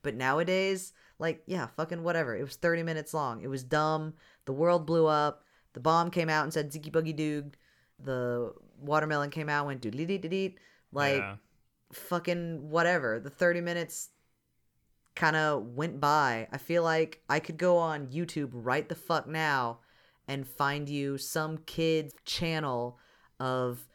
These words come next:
Speaker 1: twenty stupidly animated things that look just like that. <laughs>
Speaker 2: Yeah.
Speaker 1: This,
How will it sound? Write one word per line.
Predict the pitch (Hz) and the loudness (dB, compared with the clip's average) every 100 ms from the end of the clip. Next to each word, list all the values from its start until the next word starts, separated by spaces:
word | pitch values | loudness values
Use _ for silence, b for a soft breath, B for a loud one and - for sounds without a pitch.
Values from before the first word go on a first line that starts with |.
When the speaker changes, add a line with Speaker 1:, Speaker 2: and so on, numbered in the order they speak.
| b b b b _ | b b b b _
Speaker 1:
twenty | - - 165 180 185 180 180 175 _ _ _ | -10 -4 -2 0 0 -2 -4 -8 _ _ _
stupidly | - - - - - 180 185 175 170 170 | -8 -6 -6 -10 -2 0 0 0 2 2
animated | 165 160 156 160 156 | 0 0 2 2 2
things | 160 151 147 139 | 2 4 2 -2
that | 131 | -2
look | 131 123 | -4 -6
just | 117 127 143 - | -4 0 0 2
like | 143 131 | 2 2
that. | 139 120 95 - 143 | 0 0 0 -4 -8
<laughs> | - 113 | -8 -4
Speaker 2:
Yeah. | 110 | 4
Speaker 1:
This, | 208 233 | 6 6